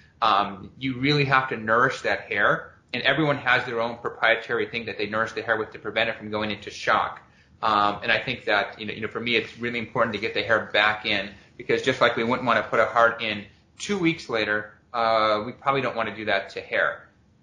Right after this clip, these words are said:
Um, uh, kinda going with that,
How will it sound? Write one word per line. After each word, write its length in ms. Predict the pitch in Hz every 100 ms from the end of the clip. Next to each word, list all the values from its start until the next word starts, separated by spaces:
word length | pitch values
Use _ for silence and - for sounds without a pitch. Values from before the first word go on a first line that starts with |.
| _
Um, 420 | 117 113 110 107 - _ _ _ _ _ _ _ _ -
uh, 120 | 131
kinda 260 | - 190
going 220 | 165 170 160
with 140 | 151
that, 280 | 139 151